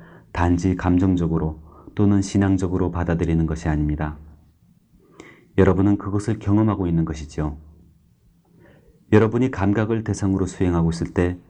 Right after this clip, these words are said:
여러분은 지혜를 실현하고 있는 것입니다. 진리를 그곳에서 경험하고 있는 것이지요. 이것은 다른 어느 누군가로부터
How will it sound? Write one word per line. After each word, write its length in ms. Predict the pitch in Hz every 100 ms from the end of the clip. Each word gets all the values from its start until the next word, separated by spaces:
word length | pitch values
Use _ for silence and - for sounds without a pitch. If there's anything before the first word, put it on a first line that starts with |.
| _ _ -
여러분은 480 | 90 87 85 90 90
지혜를 420 | - 95 95 98
실현하고 480 | 95 - 107 101 98
있는 200 | 82 80
것입니다. 500 | 76 - 73 73 73 - - _ _ _ _ _ _ _ _ -
진리를 520 | - 95 98 101 98
그곳에서 540 | - 98 101 104 113
경험하고 480 | - 95 87 82 78
있는 180 | 78 76
것이지요. 540 | 73 - - 78 73 - - - _ _ _ _ - - _ -
이것은 360 | 110 113 123
다른 280 | 113 95 107
어느 200 | 87 90
누군가로부터 1000 | 92 87 90 87 85 82 - - 87